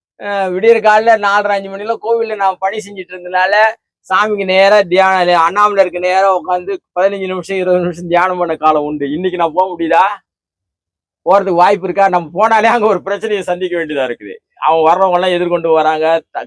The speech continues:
கள்ளத்தனமா கூட்டின்னு போறாங்க, ஒரு தனி ஏஜென்ட் உருவாயிட்டாங்க. இதெல்லாம் அங்க நடக்கும்போது, இதை நான் கேட்கும்போது, நான் எப்ப பார்த்தாலும் இவன் சண்டை போறதுக்குன்னே கோயில் உள்ளார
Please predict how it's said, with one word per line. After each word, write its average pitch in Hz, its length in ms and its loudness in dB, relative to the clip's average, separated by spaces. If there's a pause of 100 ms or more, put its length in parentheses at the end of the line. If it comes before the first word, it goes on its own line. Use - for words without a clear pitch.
கள்ளத்தனமா 160 540 -4 (100)
கூட்டின்னு 151 320 -10
போறாங்க, 139 460 0
ஒரு 151 200 -2
தனி 160 280 -4
ஏஜென்ட் 156 400 0
உருவாயிட்டாங்க. 139 720 -2 (460)
இதெல்லாம் 214 380 2
அங்க 220 140 0
நடக்கும்போது, 214 360 0
இதை 220 120 -2
நான் 185 180 0
கேட்கும்போது, 220 520 0
நான் 208 140 0
எப்ப 185 240 -2
பார்த்தாலும் 214 280 2
இவன் 202 120 -2
சண்டை 180 240 0
போறதுக்குன்னே 202 340 -2
கோயில் 196 280 -2
உள்ளார 170 200 2